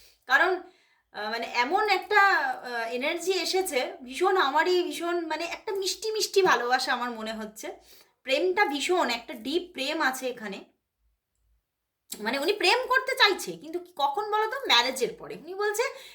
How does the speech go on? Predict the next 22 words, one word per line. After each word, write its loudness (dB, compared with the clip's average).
"ম্যারেজের 2
আগে -2
আর -2
প্রেম -4
টেম -4
আমি 0
করতে -2
চাইছি 0
না, 4
আমি -2
একদম -4
প্রেম -8
করব -2
বিয়ের 0
পরে। -16
বিয়ের -2
পরে 2
হাত 0
ধরে -4
ঘুরবো -2
তোমার -4
সাথে, -4